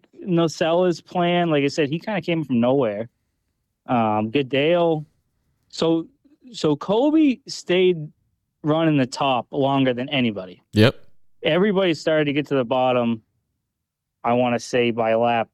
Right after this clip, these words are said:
Speaker 1: thirty. Everyone started moving to the bottom. And, and Kobe just stayed up there the entire time until Goodale actually caught him and passed him.
Speaker 2: Yep.
Speaker 1: And I think that probably hurt Kobe in the long run. If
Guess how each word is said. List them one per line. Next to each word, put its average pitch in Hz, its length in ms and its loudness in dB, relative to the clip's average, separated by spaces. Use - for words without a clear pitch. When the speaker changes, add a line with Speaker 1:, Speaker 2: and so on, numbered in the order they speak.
Speaker 1:
thirty. 113 560 -6
Everyone 139 420 0
started 131 320 0
moving 123 300 -2
to 117 80 -8
the 113 80 -4
bottom. 107 440 -2
And, 135 260 -2
and 127 160 -2
Kobe 165 360 2
just 139 200 -2
stayed 139 280 -2
up 139 140 -2
there 117 280 0
the 110 60 -4
entire 143 520 0
time 120 540 -2
until 123 400 -2
Goodale 117 460 0
actually 113 260 -6
caught 117 300 -2
him 110 100 -4
and 101 100 -12
passed 110 380 -4
him. 92 160 -20
Speaker 2:
Yep. 107 260 2
Speaker 1:
And 127 120 0
I 127 100 2
think 147 200 -2
that 135 220 0
probably 120 360 -2
hurt 120 320 -4
Kobe 123 400 0
in 113 80 -4
the 104 80 -8
long 127 340 -2
run. 113 180 -8
If 113 120 -12